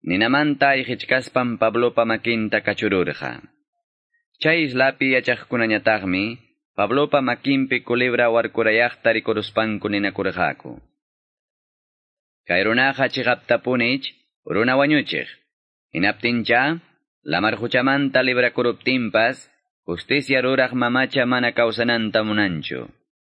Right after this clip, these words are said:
nispanku. Pablo ñataqmi chay culebrata ninaman taspiykurqa.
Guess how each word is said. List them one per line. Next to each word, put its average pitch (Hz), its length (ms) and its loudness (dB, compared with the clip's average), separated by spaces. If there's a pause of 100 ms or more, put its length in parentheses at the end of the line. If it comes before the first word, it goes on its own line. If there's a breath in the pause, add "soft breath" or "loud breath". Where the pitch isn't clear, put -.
(220)
nispanku. 71 880 -6 (840)
Pablo 143 240 0
ñataqmi 113 600 0 (520)
chay 127 220 0
culebrata 135 600 2
ninaman 120 460 0
taspiykurqa. 90 1040 -2